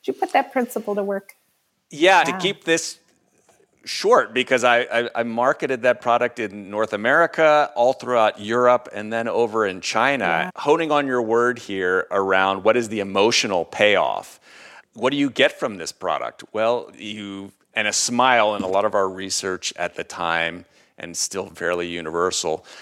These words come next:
Speaker 2: you know, a good smile exudes confidence, your inner self, leads to many things, whether that is success or attracting the right person.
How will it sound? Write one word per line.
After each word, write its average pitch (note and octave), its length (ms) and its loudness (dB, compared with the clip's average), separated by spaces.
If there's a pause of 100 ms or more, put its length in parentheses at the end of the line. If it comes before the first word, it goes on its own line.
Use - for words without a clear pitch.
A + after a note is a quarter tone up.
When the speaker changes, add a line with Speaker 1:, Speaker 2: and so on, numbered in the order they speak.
Speaker 2:
you F2 80 -10
know, F2+ 220 2
a G2+ 100 2
good F#2+ 240 -6
smile F#2 640 2
exudes F2 560 -10
confidence, G#2 840 -2
your F#2 160 -4
inner D#2 300 -8
self, - 1080 0
leads A#2 600 -2
to G2+ 600 -6 (540)
many G2+ 360 -2
things, F2 360 -4
whether F#2 260 -2
that F2+ 240 4
is E2+ 520 -2
success G#2 760 2
or E2+ 180 -6
attracting F#2 560 -2
the F2 80 -8
right D2+ 300 -6
person. F#2+ 640 -4